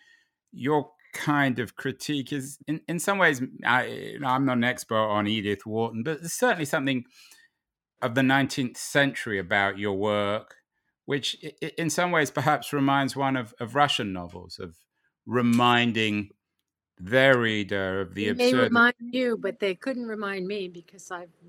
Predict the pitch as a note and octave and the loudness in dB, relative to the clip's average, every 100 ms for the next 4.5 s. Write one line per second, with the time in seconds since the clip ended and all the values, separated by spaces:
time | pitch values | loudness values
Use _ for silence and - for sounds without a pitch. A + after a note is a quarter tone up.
0 | F3+ G#3+ G3 F3 F#3 F3 F3 F3+ F3+ F3 | -8 -6 -6 -8 -10 -14 -16 -16 -18 -16
1 | F3+ F3 F3 E3 E3+ E3 F3 - - F3+ | -16 -18 -18 -20 -20 -16 -14 -14 -16 -20
2 | F3 F3 - - - F#3+ G#3+ G3 F3 - | -20 -20 -20 -20 -16 -10 -8 -6 -6 -8
3 | - A3 A3 - F#3+ F3+ F#3 F#3+ - F#3 | -4 -2 -2 -6 -8 -6 -4 -6 -6 -12
4 | E3 F#3+ F3 E3+ - | -8 -8 -6 -8 -12